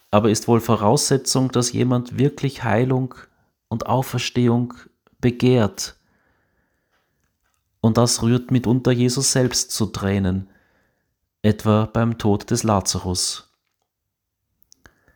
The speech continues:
Auch in unserer Gesellschaft im wohlhabenden Westen müsste, auch unsere Gesellschaft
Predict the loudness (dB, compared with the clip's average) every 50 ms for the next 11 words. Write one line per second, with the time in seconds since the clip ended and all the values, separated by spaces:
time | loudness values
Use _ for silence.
0 | _ _ _ _ _ _ _ _ _ _ _ _ _ _ _ _ _ _ _ _
1 | _ _ _ 4 4 4 4 2 2 2 0 0 -2 -2 -2 -2 0 0 0 0
2 | 0 0 -2 -2 -2 -2 -2 -2 0 0 0 2 4 4 4 4 4 2 2 0
3 | -2 0 0 0 0 2 2 2 2 2 0 0 -2 -4 -2 -2 -4 -6 -10 -18
4 | _ _ _ _ _ _ _ _ _ _ _ _ -2 -2 -2 -2 0 2 2 2
5 | 2 0 -4 -10 _ _ _ _ _ _ _ _ _ _ _ _ _ _ _ _
6 | _ _ _ _ _ _ _ _ _ _ 2 2 4 4 2 2 2 0 0 0
7 | 2 4 4 4 4 4 2 2 0 -4 -10 -12 -12 -16